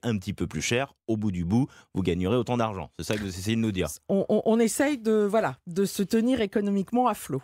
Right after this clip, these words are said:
Speaker 1: Alors
Speaker 2: Puisque aujourd'hui, quand même, je pense que c'est important de le rappeler, sur un prix, euh, de, de, de, de, de paquets de cigarettes, vous avez plus de quatre-vingts pour cent qui part à l'État, neuf virgule neuf pour cent qui part aux buralistes, et la marge des fabricants représente sept virgule huit pour cent.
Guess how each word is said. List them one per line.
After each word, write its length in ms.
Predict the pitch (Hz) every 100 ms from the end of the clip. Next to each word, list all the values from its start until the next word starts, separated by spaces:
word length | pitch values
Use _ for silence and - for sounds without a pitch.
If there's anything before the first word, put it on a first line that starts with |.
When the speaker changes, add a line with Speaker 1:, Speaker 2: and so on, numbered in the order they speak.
| - -
Speaker 1:
Alors 180 | 110 98
Speaker 2:
Puisque 280 | 180 - 208
aujourd'hui, 440 | 202 202 196 208
quand 160 | 196 185
même, 220 | 233 269
je 80 | -
pense 160 | 220
que 100 | -
c'est 180 | - 190
important 360 | 175 180 - 185
de 40 |
le 60 | 170
rappeler, 420 | 170 - 214 294 - - -
sur 180 | - 196
un 80 | 185
prix, 380 | - - 269 330 _ _ -
euh, 340 | 160 156 143
de, 340 | 143 151 131 123
de, 240 | 117 107
de, 180 | - 143
de, 140 | 160 156 -
de 80 | 156
paquets 260 | 180 202
de 60 | -
cigarettes, 560 | - 170 165 185 254 -
vous 100 | 185
avez 100 | 170
plus 140 | -
de 60 | -
quatre-vingts 400 | 240 - 208 202
pour 180 | -
cent 140 | - 208
qui 120 | -
part 180 | 190 175
à 60 |
l'État, 360 | 160 156 202 269 - - _
neuf 220 | 190 220
virgule 320 | 226 226 208 196
neuf 200 | 208 -
pour 200 | 196 -
cent 180 | 196
qui 140 | 190 -
part 240 | 202 196
aux 40 | 165
buralistes, 600 | 165 151 160 214 - -
et 20 |
la 120 | 170
marge 320 | 170 220 240
des 80 | 190
fabricants 500 | - 175 170 - 214
représente 460 | 202 - 175 190 202
sept 180 | 226 190
virgule 300 | 180 180 170
huit 100 | 190
pour 220 | 165 -
cent. 160 | -